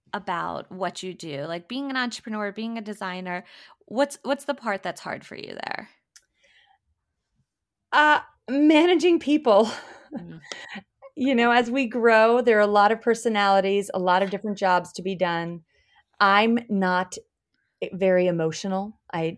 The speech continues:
Speaker 2: I, again, I, I, I blame or I thank my father for this. I don't, I'm not a typical female. So I might come across as, it, it's just, I think I'm a good manager, but it's not <laughs> what I like to do.
Speaker 1: Yeah.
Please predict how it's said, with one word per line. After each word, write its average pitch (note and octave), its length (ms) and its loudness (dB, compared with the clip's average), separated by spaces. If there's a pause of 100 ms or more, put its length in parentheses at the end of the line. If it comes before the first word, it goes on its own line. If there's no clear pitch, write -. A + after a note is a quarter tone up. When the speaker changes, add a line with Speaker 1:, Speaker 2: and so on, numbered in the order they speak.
Speaker 2:
I, D#3 240 -6
again, E3+ 280 -4
I, E3 200 -2
I, D#3+ 260 -6 (140)
I D#3+ 180 -4
blame F3+ 640 -2
or E3 220 -2
I D#3 120 0
thank E3 360 -10
my D#3+ 120 -4
father D#3 340 -2
for F3 140 -8
this. F3+ 300 -2
I D#3+ 100 -6
don't, E3 280 -6 (640)
I'm E3 140 -6
not E3 180 -2
a E3 100 -8
typical F3 520 -6
female. F#3 920 -4 (640)
So F3+ 500 2 (140)
I F3 160 2
might F3 260 -2
come F3+ 140 -6
across E3+ 420 0
as, E3+ 140 -10
it, G#3+ 200 4
it's G3+ 220 0
just, - 460 -2
I F#3+ 100 0
think G#3 220 -2
I'm F#3 100 2
a F#3 60 -4
good F#3 200 0
manager, F3+ 600 -2
but F3+ 140 0
it's F3+ 180 -6
not G3 160 -4
<laughs> - 0 -
what F#3 140 -6
I - 20 0
like G#3+ 280 0
to C4 60 -4
do. D4+ 480 2 (300)
Speaker 1:
Yeah. - 160 -16